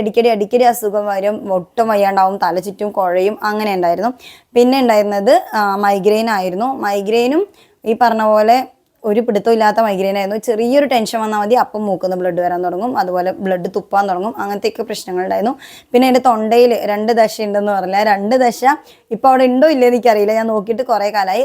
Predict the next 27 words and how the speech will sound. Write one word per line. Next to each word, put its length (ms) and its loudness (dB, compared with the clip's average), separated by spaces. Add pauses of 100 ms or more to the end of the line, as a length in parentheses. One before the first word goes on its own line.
(120)
ആ, 160 0
അതുകൊണ്ട് 280 0
എനിക്ക് 180 -2
ഇടയ്ക്ക്, 200 -2
ഇടയ്ക്ക്, 200 -2
ഇടയ്ക്ക് 360 -2
ബുദ്ധിമുട്ടുണ്ടാക്കുന്ന 760 0
സാധനമായിരുന്നു 440 -4
കേട്ടോ. 120 -2 (340)
അപ്പം 160 2
ഇതൊക്കെ 420 2 (100)
വെച്ചിട്ട് 360 0 (160)
എ-, 40 -4 (100)
ഞാൻ 220 -2
എങ്ങനെയാണ് 580 -2 (120)
അത്, 120 6 (460)
എൻ്റെ 200 0
ഹോർമോണൽ 440 2
ഇംബാലൻസ് 400 0
ഉണ്ടാവുന്ന 400 -2
സമയത്ത് 360 -4
ഞാൻ 160 -2
ഒരൊറ്റയടിക്ക് 600 0
അറുപത്തഞ്ച് 500 0 (100)
കിലോ 180 4
വരെ 180 2
വെയിറ്റ് 260 -2